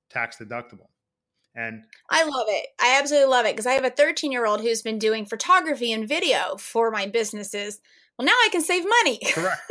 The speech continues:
Speaker 1: Correct. Exactly.
Speaker 2: I love
Speaker 1: And
Speaker 2: it. Good deal. I'm noting that down to call my C P A or call you as soon as we're done with this. <laughs>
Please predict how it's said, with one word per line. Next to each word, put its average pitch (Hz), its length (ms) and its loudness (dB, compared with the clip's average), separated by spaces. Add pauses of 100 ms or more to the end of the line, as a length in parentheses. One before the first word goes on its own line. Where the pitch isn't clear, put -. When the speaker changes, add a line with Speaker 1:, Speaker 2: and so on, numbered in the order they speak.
(320)
Speaker 1:
Correct. 156 480 -6
Exactly. 123 460 -8 (1400)
Speaker 2:
I 302 140 -4
love 269 200 0
Speaker 1:
And 269 80 0
Speaker 2:
it. 214 180 -2
Good 339 180 -2
deal. 240 400 2 (140)
I'm 339 200 0
noting 285 300 6
that 226 180 -2
down 202 260 0
to 180 60 -4
call 208 200 -2
my 220 120 -4
C 208 200 -6
P 202 200 -6
A 185 240 -2
or 180 160 -6
call 370 260 4
you 269 320 4
as - 100 -4
soon 233 160 0
as 208 140 -4
we're 208 80 -4
done 208 220 -8
with 185 140 -16
this. - 280 -6 (300)
<laughs> 415 320 -8